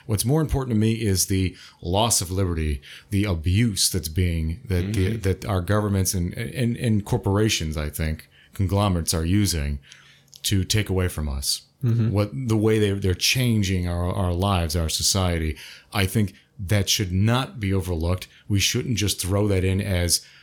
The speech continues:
Speaker 1: uh, "Well, yeah, here, take more from me because you know what's best for me. You're,
Speaker 2: Right.
Speaker 1: you're, you're worried about me."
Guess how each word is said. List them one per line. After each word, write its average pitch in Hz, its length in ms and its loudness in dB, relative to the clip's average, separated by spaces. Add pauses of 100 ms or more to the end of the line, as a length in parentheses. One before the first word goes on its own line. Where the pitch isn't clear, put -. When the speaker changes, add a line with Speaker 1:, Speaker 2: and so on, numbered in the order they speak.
(160)
Speaker 1:
uh, 90 340 -2
"Well, 104 400 0
yeah, 98 320 0
here, 92 200 0
take 107 320 -2
more 104 200 2
from 90 280 0
me 87 160 2
because 87 460 0
you 92 100 2
know 92 160 2
what's 90 180 0
best 101 320 0
for 101 60 -4
me. 95 240 2
You're, 90 160 0
Speaker 2:
Right. 90 400 0
Speaker 1:
you're, 110 180 2
you're 110 100 2
worried 101 440 2
about 87 360 0
me." 92 260 2